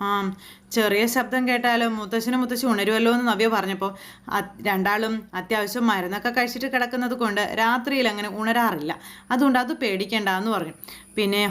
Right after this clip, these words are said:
ഉറക്കമില്ലാത്തത് അഭിയുടെ അമ്മയ്ക്കാ, അവര് ചിലപ്പം ഉണർന്നു വരാനുള്ള സാധ്യതകളൊക്കെ കാണുന്നുണ്ട്. ഇന്നാണെങ്കിൽ സെക്യൂരിറ്റി പുറത്തുമില്ല, അതുകൊണ്ട് ധൈര്യമായിട്ട് നമുക്ക് പുറത്തോട്ട് പോകാമെന്ന്" പറഞ്ഞു.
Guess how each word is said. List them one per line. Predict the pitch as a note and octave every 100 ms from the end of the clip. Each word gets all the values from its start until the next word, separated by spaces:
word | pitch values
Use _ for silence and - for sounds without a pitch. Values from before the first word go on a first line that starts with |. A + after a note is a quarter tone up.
| G3
ഉറക്കമില്ലാത്തത് | F#3 F#3 B3 C4 A#3+ A#3 G#3+ A3+
അഭിയുടെ | F3 E3 G#3 A3
അമ്മയ്ക്കാ, | F3 F3 A#3 A#3 F3+ - - -
അവര് | G3+ A3+ F4
ചിലപ്പം | F4 B3+ A3+ A#3 A#3+
ഉണർന്നു | B3 A#3 A3 A3+
വരാനുള്ള | G#3 G3+ G3+ G3+
സാധ്യതകളൊക്കെ | G#3+ F#3+ F#3+ G3+ G#3 F#3 G3
കാണുന്നുണ്ട്. | G#3 G3 G#3+ F3+ E3 E3 - - -
ഇന്നാണെങ്കിൽ | G3+ G#3 A#3 A#3 A3+ A3 A3+ A3+
സെക്യൂരിറ്റി | F#3+ G3 G#3 A#3
പുറത്തുമില്ല, | A#3 F#3+ F3+ B3 A#3+ G#3 G3+ - G3
അതുകൊണ്ട് | F3+ F#3+ G3 G3+ G#3+ - - -
ധൈര്യമായിട്ട് | F3 G#3 A3 C4 G3 F#3+
നമുക്ക് | F#3+ F#3+
പുറത്തോട്ട് | F#3+ F#3 F#3+ F#3+
പോകാമെന്ന്" | F#3+ F3+ G3 G#3 A#3
പറഞ്ഞു. | G3+ E3 F3